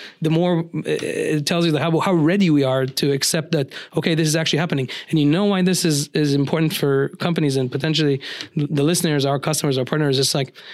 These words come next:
it's not about, it's about staying competitive. So it's an, an imperative. It's not like, it's kind of like I'm telling you, like, "Look, I'm s-, gonna start this great business and my whole digital strategy, we're gonna work with, uh,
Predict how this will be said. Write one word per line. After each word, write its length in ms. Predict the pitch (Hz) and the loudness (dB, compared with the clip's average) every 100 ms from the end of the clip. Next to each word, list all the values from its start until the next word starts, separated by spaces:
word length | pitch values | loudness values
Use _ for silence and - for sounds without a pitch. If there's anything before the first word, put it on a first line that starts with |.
| - - | -14 -4
it's 240 | 160 143 | -2 0
not 160 | 165 196 | 0 2
about, 420 | 196 185 170 - _ _ _ _ 151 | 2 0 -2 -6 _ _ _ _ -2
it's 160 | 143 | -2
about 420 | 143 151 156 156 _ _ - | 0 0 -2 -4 _ _ -8
staying 360 | - - 165 156 | -4 0 0 0
competitive. 560 | 151 127 180 143 123 - _ _ _ _ - | 0 0 0 0 -2 -8 _ _ _ _ -8
So 120 | - 156 | -2 0
it's 220 | 139 156 | 0 -2
an, 100 | 156 | 0
an 80 | 143 | 0
imperative. 540 | 131 196 196 131 123 | 0 0 0 0 -2
It's 160 | 127 170 | -4 -2
not 160 | 165 | 0
like, 320 | 165 143 139 - - - - - - | 0 -2 -4 -14 -20 -20 -20 -20 -8
it's 100 | 139 | -2
kind 120 | 185 | 0
of 40 | 180 | 0
like 140 | 160 | 0
I'm 80 | 147 | 0
telling 220 | 185 165 | 0 0
you, 40 | |
like, 120 | 139 202 | 0 0
"Look, 140 | 175 | 0
I'm 60 | 156 | 0
s-, 120 | - | -2
gonna 180 | 160 143 | -2 -2
start 240 | 185 170 | -2 0
this 160 | 156 - | 0 0
great 260 | 175 151 | 0 0
business 440 | 175 175 156 - - - - - | 0 2 0 -2 -6 -12 -12 -4
and 180 | 156 143 | -2 0
my 120 | 143 | 0
whole 180 | 185 196 | 2 2
digital 300 | 190 175 156 | 2 2 0
strategy, 440 | - 175 156 143 | 0 -2 0 2
we're 120 | 139 | 2
gonna 180 | 156 151 | 2 2
work 320 | 139 160 156 | 2 2 0
with, 260 | 151 135 135 | 0 0 0
uh, 320 | 135 131 127 | 0 0 -2